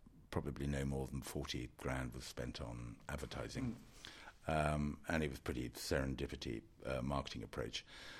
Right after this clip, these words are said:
Speaker 1: But the average stake per user per month was eight hundred and seven pounds.
Speaker 2: Oh, la, la.
Speaker 1: And the principle behind that is not that they deposited eight hundred and seven pounds, but it's a bit like when you go to a roulette table,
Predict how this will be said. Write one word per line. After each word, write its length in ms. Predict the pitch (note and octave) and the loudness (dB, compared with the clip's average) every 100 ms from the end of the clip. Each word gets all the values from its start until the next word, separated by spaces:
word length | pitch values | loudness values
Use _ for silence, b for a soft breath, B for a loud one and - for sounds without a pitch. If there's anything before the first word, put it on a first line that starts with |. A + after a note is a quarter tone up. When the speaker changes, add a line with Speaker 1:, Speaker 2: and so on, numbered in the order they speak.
| B - - - - - | B -16 -20 -20 6 12
Speaker 1:
But 260 | G2+ - | 12 12
the 100 | G2+ | 8
average 420 | G#2+ B2 B2+ - | 10 10 10 6
stake 500 | - - F2+ - - | 8 10 10 8 -2
per 200 | - A2 | 6 10
user 540 | F#2+ F2+ G2 F2 D#2+ D2+ | 12 12 12 12 8 6
per 260 | - F#2+ | 4 4
month 460 | E2 E2+ C2+ - - | 6 6 4 0 0
was 140 | E2+ F2 | 2 6
eight 200 | F2+ - | 4 4
hundred 320 | F2+ E2+ D#2 | 4 2 2
and 100 | D#2 | 0
seven 320 | - D#2 D#2 | 0 0 0
pounds. 640 | D2+ D#2+ C#2 G1+ - - - | 2 2 0 -2 -8 -10 -6
Speaker 2:
Oh, 60 | |
la, 60 | A2 G2 | -8 -6
la. 60 | G2+ G#2 B B B B B - F2+ F2+ | -10 -12 B B B B B 4 8 8
Speaker 1:
And 200 | E2+ D#2+ b b b b - - - | 8 4 b b b b -18 -12 -2
the 220 | F#2+ F#2+ | 6 10
principle 400 | A#2+ D#3 - G2+ | 12 12 12 8
behind 340 | F2+ G#2 F#2 | 10 10 12
that 140 | E2+ E2 | 10 8
is 100 | F#2+ | 12
not 200 | G#2+ F2+ | 12 12
that 120 | E2 | 8
they 120 | E2+ | 6
deposited 580 | D#2 - G#2+ F2 D2+ C2 | 6 4 6 6 4 2
eight 160 | A#1+ | 0
hundred 300 | - C2+ A1 | 0 0 -2
and 80 | B1+ | -2
seven 260 | - - A#1+ | -2 -2 -4
pounds, 540 | C2+ A1 C#2 D2+ - - b b b b b - | -2 -2 -2 -2 -4 -10 b b b b b 10
but 160 | F#2+ | 12
it's 220 | G2+ - G#2+ | 12 8 12
a 20 | |
bit 180 | A2+ - | 12 12
like 180 | F#2 - | 10 10
when 120 | F2+ | 10
you 100 | F2 | 12
go 160 | F2 E2 | 12 10
to 160 | F#2 | 8
a 40 | D#2+ | 8
roulette 460 | F2 E2+ F2 - | 10 12 12 10
table, 540 | - B1+ G#1 G1+ C#2 | 4 2 0 -2 -2